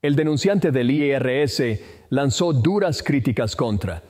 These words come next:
Leslie y el Departamento de Justicia, poniendo en duda la legitimidad de la investigación contra Hunter Biden.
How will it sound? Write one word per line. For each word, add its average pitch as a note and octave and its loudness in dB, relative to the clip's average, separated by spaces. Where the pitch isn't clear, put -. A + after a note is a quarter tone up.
Leslie B2 0
y C#3+ 2
el C#3+ 0
Departamento C3+ 0
de A2 0
Justicia, C#3 2
poniendo C#3 0
en A#2 2
duda C3+ 2
la B2 0
legitimidad A2 0
de C#3+ 2
la C#3 2
investigación C3 2
contra B2+ 0
Hunter A2 0
Biden. E2+ -4